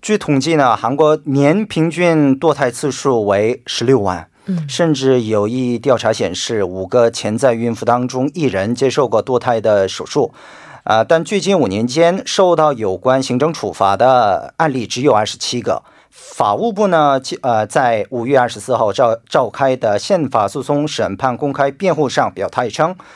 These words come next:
Speaker 1: 呃，现行的堕胎罪没有任何宪法的精神可言。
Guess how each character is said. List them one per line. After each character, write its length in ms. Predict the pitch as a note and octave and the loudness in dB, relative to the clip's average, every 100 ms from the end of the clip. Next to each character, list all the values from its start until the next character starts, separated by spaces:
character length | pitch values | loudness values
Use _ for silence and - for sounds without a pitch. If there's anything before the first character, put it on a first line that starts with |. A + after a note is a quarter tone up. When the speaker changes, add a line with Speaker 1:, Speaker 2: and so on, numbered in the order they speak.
| - - | -20 -4
Speaker 1:
呃， 140 | A#2+ A#2 | -2 0
现 200 | F#3+ E3+ | 0 0
行 340 | - C#3+ C#3+ | 2 2 4
的 360 | C3 A#2 G#2+ G#2+ | 4 6 4 2
堕 180 | F3 | 0
胎 140 | D3 D#3 | 0 0
罪 340 | D#3 G3 F#2+ - | 2 0 0 -2
没 200 | A#2 C#3 | 0 2
有 120 | G#2+ | 2
任 160 | B2 | 0
何 280 | A2+ G#2 F#2+ - | 2 2 2 0
宪 360 | - F3 A#2 | -2 0 0
法 240 | G2+ F#2 F#2 | -2 -4 -2
的 140 | A2 | -4
精 180 | C#3+ D3+ | -2 -2
神 220 | A#2 G#2 | -2 -4
可 140 | - | -6
言。 280 | E2 F2+ A#2 | -6 -6 -6